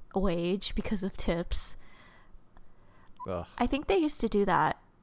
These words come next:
Speaker 1: I don't know if they still do that, but, like, I remember somebody telling me that they worked at Chili's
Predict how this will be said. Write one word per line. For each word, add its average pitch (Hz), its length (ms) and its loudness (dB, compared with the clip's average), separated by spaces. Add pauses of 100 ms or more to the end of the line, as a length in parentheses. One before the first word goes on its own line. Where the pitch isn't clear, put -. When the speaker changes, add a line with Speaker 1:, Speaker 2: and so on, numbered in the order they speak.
(300)
Speaker 1:
I 254 100 10
don't 440 140 0
know 508 100 2
if - 80 -4
they 277 100 4
still 240 340 2
do - 200 -2
that, - 360 -2
but, 214 120 6
like, 226 180 2
I 247 120 6
remember 359 380 4
somebody 254 400 0
telling 202 400 0
me 214 140 -2
that 202 160 -2
they 185 120 0
worked 175 280 -2
at 175 120 0
Chili's 180 760 0